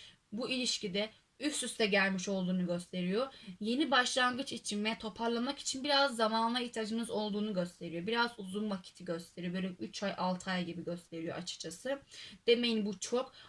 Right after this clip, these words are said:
ama burada çok cid-, ciddi durumlar var. Ee, bazılarınızın se-, e, yani aklındaki, aklındaki insan araya üçüncü kişi sokmuş veya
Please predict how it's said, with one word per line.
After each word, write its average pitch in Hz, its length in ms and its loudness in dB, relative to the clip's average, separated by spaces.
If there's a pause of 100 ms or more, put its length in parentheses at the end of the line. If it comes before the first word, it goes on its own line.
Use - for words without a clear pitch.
ama 214 220 2
burada 233 220 2
çok 269 240 0
cid-, 247 300 -2
ciddi 220 400 -4
durumlar 208 500 2
var. 160 240 -4 (360)
Ee, 185 400 4
bazılarınızın 254 600 4
se-, - 240 -4
e, 185 80 -4 (520)
yani 180 140 -2
aklındaki, 208 520 -4 (240)
aklındaki 220 600 -4
insan 202 400 -4 (400)
araya 220 320 8
üçüncü 226 380 -2
kişi - 180 -2
sokmuş 185 680 -2 (240)
veya 226 480 8